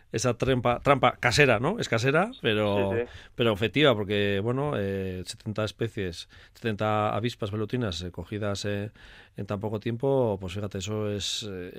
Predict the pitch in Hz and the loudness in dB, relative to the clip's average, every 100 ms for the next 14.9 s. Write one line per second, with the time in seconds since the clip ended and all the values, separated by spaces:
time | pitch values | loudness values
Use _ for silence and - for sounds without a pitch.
0 | 120 104 - - - - 123 104 120 120 | -6 -6 -8 -18 -20 -2 0 0 -2 -4
1 | 90 90 90 92 90 - 113 113 107 - | -4 -6 -6 -6 -6 -4 -2 0 -2 -6
2 | - - - - - 147 113 110 104 127 | -18 -18 -20 -12 -2 0 0 -2 0 0
3 | 131 135 90 98 98 110 110 104 110 120 | 2 0 -2 -4 -4 -2 -2 0 0 2
4 | 139 104 107 127 135 107 131 85 - _ | 2 2 -2 0 2 2 0 -2 -14 _
5 | _ - 139 127 - 151 175 170 151 143 | _ -4 -2 -2 0 -2 2 2 2 2
6 | 160 123 110 - 135 123 117 - - 139 | 0 -2 -8 -8 -4 -2 -2 -4 -4 0
7 | 139 143 139 123 120 123 _ - 131 113 | 0 2 2 0 -4 -12 _ -4 -4 -2
8 | 120 131 147 131 123 120 120 131 151 135 | -4 -2 -4 -4 -6 -8 -8 -6 -6 -4
9 | 147 147 139 151 _ _ _ 127 139 143 | -4 2 2 2 _ _ _ -2 0 0
10 | 147 151 139 117 135 131 113 104 - 123 | 0 4 4 4 2 2 0 -4 -8 -8
11 | - 135 135 123 127 127 131 147 160 139 | -2 0 0 -2 -6 -4 -4 -4 -6 -4
12 | 123 127 131 143 131 - - - - - | -6 -6 -2 -2 -2 -6 -12 -20 -20 -20
13 | _ - 139 143 131 120 135 127 131 113 | _ -8 0 0 0 -4 -4 -2 -4 -4
14 | 110 123 117 110 127 - 123 101 | -4 -2 -2 -2 -6 -4 -6 -6